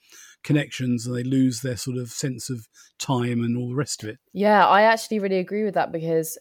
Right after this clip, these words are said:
Speaker 2: in the job that I do, I talk to a lot of people who are working from home just to have, like, little chats with them.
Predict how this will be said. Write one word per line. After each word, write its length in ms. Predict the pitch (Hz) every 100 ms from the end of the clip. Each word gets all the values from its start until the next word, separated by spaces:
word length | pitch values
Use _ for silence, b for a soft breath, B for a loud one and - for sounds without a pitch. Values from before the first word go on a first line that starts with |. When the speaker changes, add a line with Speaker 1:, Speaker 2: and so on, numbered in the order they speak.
| -
Speaker 2:
in 160 | 185
the 80 | 190
job 280 | 180 196 190
that 80 | 143
I 120 | 156
do, 400 | 156 160 156 151
I 120 | 156
talk 260 | 156 185 156
to 80 | 170
a 20 |
lot 140 | 160 -
of 80 |
people 260 | 170 165 160
who 80 | 156
are 60 |
working 360 | 156 156 156 156
from 140 | 156
home 380 | 151 151 127 131
just 220 | 151 160
to 60 | 165
have, 140 | 160
like, 140 | 151 -
little 160 | 143
chats 280 | 160 170 -
with 120 | 156
them. 220 | 165 -